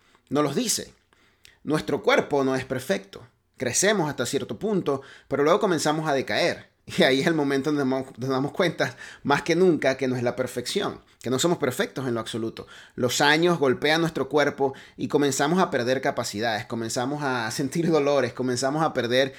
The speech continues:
ah, capacidades que teníamos inicialmente, porque nuestros cuerpos decaen poco a poco por su imperfección hasta el momento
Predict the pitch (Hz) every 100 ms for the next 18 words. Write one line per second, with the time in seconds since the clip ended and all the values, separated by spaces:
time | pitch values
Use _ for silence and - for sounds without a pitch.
0 | - - - 143 147 135 135 135 135 165
1 | 196 180 139 139 151 147 135 120 139 127
2 | 117 131 151 117 120 117 - - - 135
3 | 135 127 131 - 156 143 - 120 120 _
4 | _ - 120 117 151 202 190 151 147 -
5 | 196 - 123 127 - 123 165 165 170 175
6 | 139 131 117 113 - _ - 120 127 123
7 | 113 110 123 113